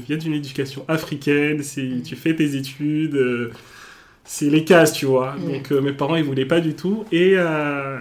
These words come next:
Speaker 1: et ma mère, euh, bizarrement, qui, qui vient de cette éducation aussi, a dit, « Bah, écoute, pourquoi on le laisse pas faire ? Au pire, s'il se plante, euh, bah voilà, il reprendra ses études. »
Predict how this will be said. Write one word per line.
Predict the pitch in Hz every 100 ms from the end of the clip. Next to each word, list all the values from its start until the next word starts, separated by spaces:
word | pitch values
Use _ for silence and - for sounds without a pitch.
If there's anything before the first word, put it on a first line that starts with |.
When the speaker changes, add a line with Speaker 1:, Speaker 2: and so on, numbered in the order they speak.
| -
Speaker 1:
et | 151
ma | 151 147
mère, | 160 190 190
euh, | 165 147 139 135 131 127
bizarrement, | 131 160 165 156 151 165 185
qui, | - 151 139 127 123 117 117 113 107 107 -
qui | - - 131
vient | 123 151
de | 160
cette | 135 139 135
éducation | 131 131 127 135
aussi, | 131 135 170
a |
dit, « | 147 160
Bah, | 139
écoute, | 147 143
pourquoi | 143 185
on |
le | 185
laisse | 151 131
pas | 135
faire ? | 131 160 - - - - - - _ _
Au | 143
pire, | 135 175
s'il | 175 143
se | 147
plante, | 135 156 175 175 151
euh, | 143 135 127 123
bah | 131
voilà, | 147 175
il |
reprendra | 151 143 135 131
ses | 139 135
études. » | 143 165 131